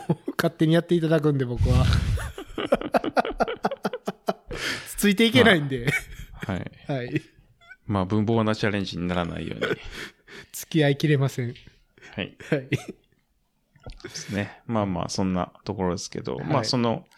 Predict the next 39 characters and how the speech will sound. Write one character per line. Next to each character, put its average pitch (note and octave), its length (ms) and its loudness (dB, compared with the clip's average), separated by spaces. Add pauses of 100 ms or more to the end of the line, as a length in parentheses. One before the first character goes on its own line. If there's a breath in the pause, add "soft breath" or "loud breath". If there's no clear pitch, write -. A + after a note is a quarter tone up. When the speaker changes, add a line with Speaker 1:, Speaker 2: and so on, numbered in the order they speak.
(600 soft breath)
Speaker 2:
そ - 160 -4
の B2 180 0
方 A#2 360 0
と G2 220 0
ビ G2+ 240 2
ー F#2 40 2
ル F#2 100 2
を F2+ 120 0
飲 G2 220 0
む、 F#2 240 -2 (140)
飲 A2+ 120 2
ん - 20 0
だ D#2+ 100 -4
ん D2 40 -8
で - 40 -8
す - 100 -2
け - 120 -6
ど、 - 240 -8
Speaker 1:
う C#3+ 60 -2
ん。 A2+ 240 -6 (2000 loud breath)
Speaker 2:
そ D#3 240 -2
の D3 260 0
前 D3 200 2
に、 A2 100 2
ま A2 80 2
あ、 - 40 2
ち - 60 0
ょ - 40 2
っ - 20 -4
と - 80 -2
ラ G#2+ 120 2
イ A2 60 2
ブ A2+ 100 0
が G#2+ 80 0
あ G#2 40 0
っ - 100 -12
て、 - 280 -8
Speaker 1:
ほ B2 380 2
う。 G#2+ 80 -14